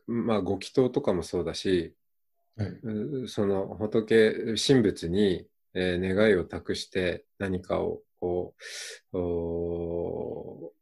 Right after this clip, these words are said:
Speaker 1: 実現させようとすること自体が、その当時のサイエンスというか、
Speaker 2: はい。
Speaker 1: 合理的思考でもあったっていうところもあるんで、
Speaker 2: そうなんですよね。
Speaker 1: うん。
Speaker 2: うん。
Speaker 1: それが、まあ、普通にやられてたわけですけど、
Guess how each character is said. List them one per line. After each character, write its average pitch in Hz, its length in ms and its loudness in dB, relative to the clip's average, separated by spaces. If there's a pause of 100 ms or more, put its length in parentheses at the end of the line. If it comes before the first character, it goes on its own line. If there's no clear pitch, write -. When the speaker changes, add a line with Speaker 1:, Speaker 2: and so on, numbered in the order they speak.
(160)
Speaker 1:
実 101 300 -2
現 98 220 2
さ 98 140 -2
せ 110 160 2
よ 110 160 8
う 107 40 -2
と - 100 -2
す - 160 -2
る 110 100 2
こ 113 120 0
と 123 100 0
自 123 160 -2
体 107 260 4
が、 117 380 4
そ - 180 -4
の 135 80 2
当 220 300 8
時 147 120 8
の 101 120 6
サ 135 200 2
イ 127 120 8
エ 117 80 8
ン 107 100 6
ス 87 400 0 (240)
と 95 60 -2
い - 20 0
う 87 60 0
か、 87 80 0
Speaker 2:
は 85 60 -2
い。 - 20 -16
Speaker 1:
合 110 200 6
理 107 140 6
的 113 220 2
思 104 60 0 (160)
考 104 200 6
で 107 80 4
も 87 160 0
あ 82 40 -6
っ - 120 -14
た 73 80 -12
っ - 80 -16
て - 100 -10
い 78 60 -4
う - 40 -10
と 90 100 -6
こ 87 100 -2
ろ 87 80 -2
も 95 160 4
あ 87 40 -4
る 80 100 -6
ん 76 80 -10
で、 92 240 -4
Speaker 2:
そ 92 100 -6
う - 20 -2
な 92 100 0
ん 87 40 -2
で 87 80 -8
す - 0 -
よ - 40 -20
ね。 - 100 -20 (100)
Speaker 1:
う 101 80 -4
ん。 95 40 0
Speaker 2:
う 90 120 0
ん。 82 160 -8 (140)
Speaker 1:
そ - 140 0
れ 104 100 6
が、 95 360 4
ま 98 120 -2
あ、 80 160 -8 (320)
普 - 80 -20
通 95 160 0
に 92 100 2
や 90 100 2
ら 87 120 0
れ 85 100 0
て 85 140 -6
た 82 100 -6
わ 80 80 -8
け 82 100 -14
で 76 100 -8
す - 100 -18
け 87 120 -10
ど、 85 280 -6